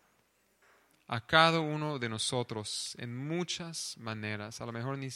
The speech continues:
ni nos habíamos dado cuenta. God, thank you that you've called each one of us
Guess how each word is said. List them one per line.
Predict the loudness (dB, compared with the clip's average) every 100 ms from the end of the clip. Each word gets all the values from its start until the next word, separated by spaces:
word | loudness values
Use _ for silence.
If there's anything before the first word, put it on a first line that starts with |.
| -10
ni | -8 -6 -4 -6
nos | -6 -4
habíamos | -2 0 0 0
dado | 0 0
cuenta. | 0 -2 -2 -6 -2
God, | 0 2
thank | 2 4
you | 2
that | 0 0 -4 -18 -20 -20 -18 0
you've | 2 6
called | 12 12 12
each | 8 6
one | 6
of | 8
us | 6